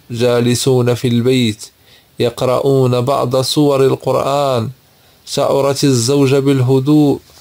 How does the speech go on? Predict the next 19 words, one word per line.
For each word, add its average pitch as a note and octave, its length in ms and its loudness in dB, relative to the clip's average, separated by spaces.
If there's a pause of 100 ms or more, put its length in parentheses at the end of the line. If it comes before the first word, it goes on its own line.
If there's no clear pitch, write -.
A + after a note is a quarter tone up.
(380)
وبدأت C3+ 580 0
الدموع C#3 720 2
تسيل D3 520 0
من C#3+ 280 0
عينيها، C#3+ 840 0 (640)
وفجأة C3+ 720 -2 (400)
قاطعت C#3+ 680 -2 (220)
تلاوتهم D3 1200 0 (280)
صوت C#3+ 460 0 (220)
قوي، C3+ 540 0 (680)
صوت D3+ 400 0 (200)
قوي. A2 460 -2 (600)
إن B2+ 180 0
رسول A2+ 400 -2
الله A2 380 -2
صلى A2 280 -4
الله G#2+ 380 -2
عليه G#2+ 200 -2
وسلم G#2+ 540 -4